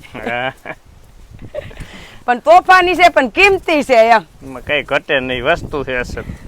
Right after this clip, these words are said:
Speaker 2: વસ્તુ છે, કારણ કે આવી ગાયું તો મેં ઓછી જોઈ છે.
Speaker 1: હા.
Speaker 2: એવું દૂધ ને એવું ઘી ને એમ. એક ગામમાં નકર તમારે ઘરમાંય પૂરું ન પડે.
Speaker 1: હા.
Speaker 2: એમાં ઘી વેચવાનો તો પ્રશ્ન ઊભો થાય જ નહીં. એટલે આપણે ગંગાના જેવા લક્ષણો હોય ને, એ આપણે બહુ વાલા લાગે છે.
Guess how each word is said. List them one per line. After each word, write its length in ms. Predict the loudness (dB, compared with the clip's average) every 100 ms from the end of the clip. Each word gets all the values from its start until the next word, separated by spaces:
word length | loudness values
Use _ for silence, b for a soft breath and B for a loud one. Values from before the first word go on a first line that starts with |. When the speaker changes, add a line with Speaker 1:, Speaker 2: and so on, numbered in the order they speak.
| -12
Speaker 2:
વસ્તુ 400 | -8 -6 -6 -2
છે, 240 | 0 0 -2 B -8
કારણ 160 | -4 4
કે 60 |
આવી 280 | 6 6 4
ગાયું 280 | 2 2 2
તો 100 | 0
મેં 160 | 2 2
ઓછી 320 | 2 2 -2
જોઈ 340 | 0 -2 -2
છે. 140 | -10 -16 -16
Speaker 1:
હા. 360 | -8 -6 -6 -8 -14 -20 -20 B B B B B -6
Speaker 2:
એવું 320 | -4 -4 -4
દૂધ 280 | -4 -4 -6
ને 220 | -4 -2
એવું 240 | -2 -4
ઘી 300 | -4 -2 -2
ને 200 | 0 2
એમ. 220 | 0 -2 b b b b 0
એક 220 | 2 4
ગામમાં 340 | 2 4 0
નકર 240 | 0 -2 0
તમારે 320 | 2 2 2
ઘરમાંય 420 | 2 0 0 -4
પૂરું 340 | -4 -6 -4
ન 180 | 0 0
પડે. 340 | 0 0 -2 b b
Speaker 1:
હા. 80 | -4
Speaker 2:
એમાં 180 | -2 0
ઘી 220 | 0 2
વેચવાનો 500 | 2 2 2 2 0
તો 140 | -2
પ્રશ્ન 380 | -2 -2 -4 -4
ઊભો 340 | -4 -4 -4 0
થાય 380 | 2 2 2
જ 120 | -2 -2
નહીં. 240 | -2 -2 b b b -2
એટલે 180 | 0 4
આપણે 320 | 4 4 2
ગંગાના 560 | 2 2 4 4 6 4
જેવા 340 | 6 6 6
લક્ષણો 480 | 4 2 2 2 6
હોય 140 | 4
ને, 120 | 4 4
એ 40 |
આપણે 260 | 2 2 2
બહુ 260 | 4 4
વાલા 300 | 4 4 2
લાગે 320 | 2 0 -4
છે. 300 | -10 -14 -18